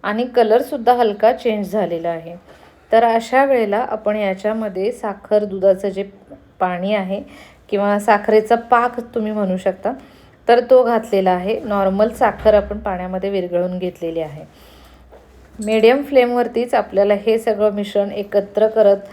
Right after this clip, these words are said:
चमच्याने हलवत हलवत एकत्र करून घ्यायचं आहे.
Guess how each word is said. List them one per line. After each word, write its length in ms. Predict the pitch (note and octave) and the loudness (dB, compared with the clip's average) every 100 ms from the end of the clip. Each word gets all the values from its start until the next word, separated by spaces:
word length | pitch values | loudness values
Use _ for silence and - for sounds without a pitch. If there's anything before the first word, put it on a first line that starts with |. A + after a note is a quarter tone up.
| - - - - | -20 -20 -6 2
चमच्याने 460 | G#3 F#3+ G3 G3 | 2 2 0 0
हलवत 460 | A#3 G#3 F#3+ G3 G#3 | -2 -2 0 0 0
हलवत 280 | G3 F#3+ - | -2 -2 -2
एकत्र 400 | F#3 F#3+ F#3 F#3+ | -4 -4 0 0
करून 360 | F#3+ F#3+ G#3 | 0 -2 -2
घ्यायचं 400 | G#3+ G3+ E3+ - | -2 -2 -2 -2
आहे. 500 | G3 F#3 G#3 C4+ - | -2 -2 -6 -12 -20